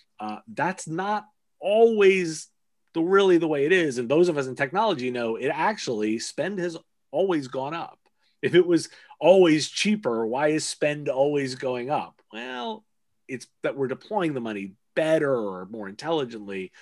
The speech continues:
But I'm with you that I think that there is a divide on the haves and have-nots in terms of those that have really embraced tech and have the capabilities to really implement it.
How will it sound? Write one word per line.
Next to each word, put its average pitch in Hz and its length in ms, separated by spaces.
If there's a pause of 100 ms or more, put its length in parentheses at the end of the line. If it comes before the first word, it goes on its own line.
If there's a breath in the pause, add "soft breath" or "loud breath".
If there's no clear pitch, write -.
(320 soft breath)
But 139 120
I'm 165 180
with 180 280
you 135 160
that 117 120
I 117 80
think 156 360
that 123 160
there 127 220
is 113 140
a 110 80
divide 101 1120
on 101 140
the 95 60
haves 107 400
and 101 100
have-nots 101 840 (460 loud breath)
in 120 120
terms 135 260
of 104 140
those 123 300
that 117 100
have 101 180
really 113 460
embraced 101 640
tech 156 280
and 113 80
have 113 180
the 113 80
capabilities 113 1400 (260 soft breath)
to 131 100
really 107 360
implement - 380
it. - 220